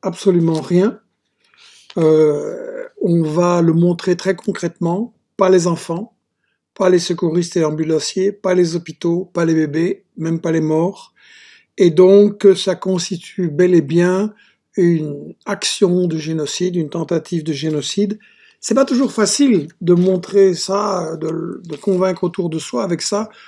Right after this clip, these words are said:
On entend, « Oui, mais tu exagères, peut-être, euh, oui, il y a des crimes de guerre, mais génocide, est-ce que vraiment ? »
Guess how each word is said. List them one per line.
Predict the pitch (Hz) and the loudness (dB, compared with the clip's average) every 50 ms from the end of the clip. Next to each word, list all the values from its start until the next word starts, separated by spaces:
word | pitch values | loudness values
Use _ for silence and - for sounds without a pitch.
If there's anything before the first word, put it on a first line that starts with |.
| - - - _ _ _ - | -20 -20 -20 _ _ _ -10
On | 196 175 170 165 | -6 -4 -2 0
entend, « | 165 165 165 156 - - 185 175 | 0 0 -2 -2 0 0 0 2
Oui, | 160 160 185 208 | 2 0 -2 -2
mais | 202 202 196 190 | -4 -6 -8 -8
tu | - - 175 | -8 -6 -6
exagères, | 165 151 147 160 156 151 156 170 180 185 190 190 190 190 185 185 190 185 165 160 147 143 - | -6 -6 -6 -8 -6 -6 -4 -2 0 0 0 0 0 0 -2 0 -2 -2 -2 -4 -8 -8 -10
peut-être, | - 196 - - 180 170 - 185 185 180 170 170 - - | -12 -16 -12 -10 -6 -4 -2 0 0 0 -2 -6 -8 -8
euh, | 165 165 170 170 170 165 | -8 -6 -6 -4 -6 -6
oui, | - - 156 170 | -6 -6 -4 -4
il | 175 170 | -2 -2
y | |
a | 156 | -4
des | 151 151 151 | -6 -8 -10
crimes | - - 165 160 156 | -10 -10 -10 -10 -8
de | 151 147 | -10 -8
guerre, | 143 160 160 175 180 180 170 | -6 -4 -4 -2 -2 -2 -4
mais | 160 156 151 | -4 -6 -8
génocide, | 139 160 165 160 160 143 - - - 175 175 180 170 | -8 -8 -8 -8 -8 -10 -10 -8 -4 -4 -4 -4 -4
est-ce | 147 - | -8 -10
que | - - | -14 -16
vraiment ? » | 147 147 156 156 151 156 160 165 170 175 175 175 170 | -16 -14 -12 -10 -6 -4 -4 -2 0 -2 -2 -2 -6